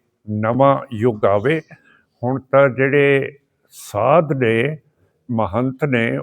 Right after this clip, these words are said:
ਉਹਨਾਂ ਨੇ ਕਬਜ਼ਾ ਕੀਤਾ ਹੋਇਆ। ਇਹ ਅਸਲੀ ਕਬਜ਼ਾ ਮਹੰਤਾਂ ਦਾ ਹੈ, ਇਹ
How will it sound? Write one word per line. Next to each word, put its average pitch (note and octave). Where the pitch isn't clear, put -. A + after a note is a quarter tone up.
ਉਹਨਾਂ D3
ਨੇ D3+
ਕਬਜ਼ਾ B2+
ਕੀਤਾ G#2+
ਹੋਇਆ। F2
ਇਹ D#3
ਅਸਲੀ F#3
ਕਬਜ਼ਾ D3
ਮਹੰਤਾਂ C3
ਦਾ A2+
ਹੈ, D#3+
ਇਹ C#3+